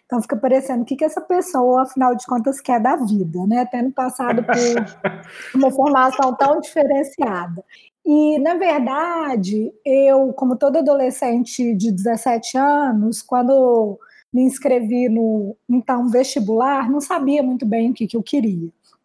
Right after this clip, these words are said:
Speaker 1: Então, eu me inscrevi pra todos os cursos que eu achava interessante. E no final eu fui aprovada em administração pública, que era um curso muito legal, porque a proposta era formar gestores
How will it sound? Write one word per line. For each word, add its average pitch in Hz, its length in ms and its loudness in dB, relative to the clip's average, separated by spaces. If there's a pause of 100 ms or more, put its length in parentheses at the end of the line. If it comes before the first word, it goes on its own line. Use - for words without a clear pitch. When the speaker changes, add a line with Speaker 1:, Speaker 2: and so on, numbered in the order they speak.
(140)
Speaker 1:
Então, 269 220 0
eu 277 80 0
me 285 40 2
inscrevi 294 520 0
pra 302 120 -2
todos 311 300 0
os 370 160 0
cursos 320 640 0
que - 80 -8
eu 311 60 -2
achava 285 380 -2
interessante. 233 1120 -4 (540)
E 311 100 2
no 339 140 2
final 349 640 0
eu 277 80 4
fui 311 160 0
aprovada 254 520 2
em 240 140 -2
administração 226 800 0
pública, 294 640 0
que - 140 -4
era 339 140 2
um 285 80 0
curso - 320 -2
muito 277 240 2
legal, 226 540 0
porque 254 260 -6
a 226 40 -4
proposta 262 680 -2
era 240 340 -4 (100)
formar 269 800 2
gestores 262 1200 2